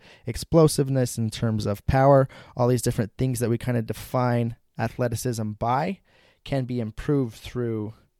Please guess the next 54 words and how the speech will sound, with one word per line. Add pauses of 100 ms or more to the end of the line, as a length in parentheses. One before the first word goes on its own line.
(120)
training, (460)
but
they
can't
necessarily
be
improved
to
a
point
to
make
you (440)
a
world-class (120)
athlete (140)
by
any
means.
So (1040)
this
is
something
I
wish
I
would
have
known
when
I
was
younger.
I
didn't,
I
was
super
big
into
sports.
I
played
basketball,
I
played
football,
I
played
baseball,
and
I
was
a,